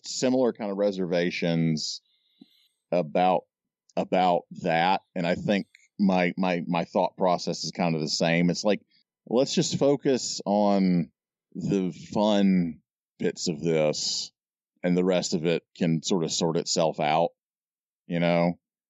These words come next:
I do think maybe, maybe as many issues as they're talking about putting out of this, this might spin out of control.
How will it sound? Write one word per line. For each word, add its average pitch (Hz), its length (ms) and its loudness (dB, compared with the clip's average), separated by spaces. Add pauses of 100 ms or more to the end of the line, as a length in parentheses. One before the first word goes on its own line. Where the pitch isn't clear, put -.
(120)
I 123 80 2
do 320 180 2
think 254 260 -2
maybe, 175 800 0 (100)
maybe 165 600 2
as 107 200 0
many 123 280 2
issues 98 440 -2
as 85 80 -6
they're 87 160 0
talking 87 400 -2
about 80 300 -2 (260)
putting 82 520 0 (460)
out 80 220 0
of 69 120 -8
this, 73 680 -4 (420)
this 98 320 -2
might 85 340 0
spin 76 300 -2
out 73 160 0
of - 80 -4
control. 64 500 -6